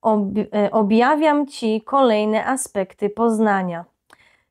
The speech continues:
Każdy opanowany proces na drodze Twojej nauki zbliża Cię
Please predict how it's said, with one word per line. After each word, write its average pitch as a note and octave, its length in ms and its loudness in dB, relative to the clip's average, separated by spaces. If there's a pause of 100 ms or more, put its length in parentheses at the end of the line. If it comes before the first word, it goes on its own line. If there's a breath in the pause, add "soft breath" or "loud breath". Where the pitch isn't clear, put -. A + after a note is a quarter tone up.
(100)
Każdy C4+ 480 2
opanowany A3 760 2
proces A3+ 840 -4
na G#3 220 0
drodze A3 460 2
Twojej G3+ 400 -4
nauki G3+ 800 -2 (400)
zbliża A#3 680 2
Cię G#3+ 540 -2